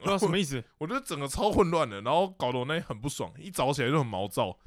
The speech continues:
Speaker 1: 哦。
Speaker 2: 我想要到底是在干嘛？然后就觉得说我们公司的整个 work from home 的制度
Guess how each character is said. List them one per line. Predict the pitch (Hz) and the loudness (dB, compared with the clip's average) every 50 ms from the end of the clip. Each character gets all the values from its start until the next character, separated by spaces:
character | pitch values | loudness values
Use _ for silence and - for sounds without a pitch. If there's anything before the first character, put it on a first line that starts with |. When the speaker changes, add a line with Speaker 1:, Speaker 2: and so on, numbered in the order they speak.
| - - | -16 -12
Speaker 1:
哦。 | - 107 110 113 117 117 117 | -10 -6 -6 -4 -4 -2 -2
Speaker 2:
我 | - | 0
想 | - 147 127 | -2 0 -2
要 | 135 147 | -4 -6
到 | - - 180 147 | -6 -6 -6 -6
底 | 120 | -4
是 | 120 | -2
在 | 139 143 147 | -2 -2 -2
干 | 147 147 117 95 | -2 -4 -6 -6
嘛？ | 92 87 87 | -8 -12 -10
然 | 92 117 | -8 -6
后 | 156 | -4
就 | 180 226 | -4 -4
觉 | 202 - 160 143 | -2 0 4 4
得 | 139 | 4
说 | 139 165 170 | 4 4 0
我 | 143 117 | 0 -2
们 | 113 117 | -4 -6
公 | 120 139 139 143 | -4 -4 -4 -4
司 | 147 - - 139 | -6 -8 -6 -4
的 | 139 123 | -4 -4
整 | - 110 95 | -4 -6 -12
个 | 95 | -8
work | 101 123 143 139 | -4 -2 -2 0
from | 135 113 113 | -2 -2 -4
home | 135 135 120 | -4 -6 -6
的 | 110 | -8
制 | 110 - 139 120 | -8 -6 -8 -6
度 | 101 123 110 107 98 | -6 -6 -8 -8 -10